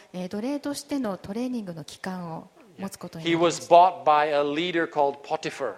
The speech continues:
Speaker 1: えー、
Speaker 2: He was bo-,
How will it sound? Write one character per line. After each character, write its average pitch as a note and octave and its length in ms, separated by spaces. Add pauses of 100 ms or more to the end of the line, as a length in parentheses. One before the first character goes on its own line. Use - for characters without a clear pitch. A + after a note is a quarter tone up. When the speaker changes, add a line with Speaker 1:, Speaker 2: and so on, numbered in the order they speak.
(720)
Speaker 1:
え E3+ 1900
ー、 - 100
Speaker 2:
He A#2+ 80
was A#2 240
bo-, - 300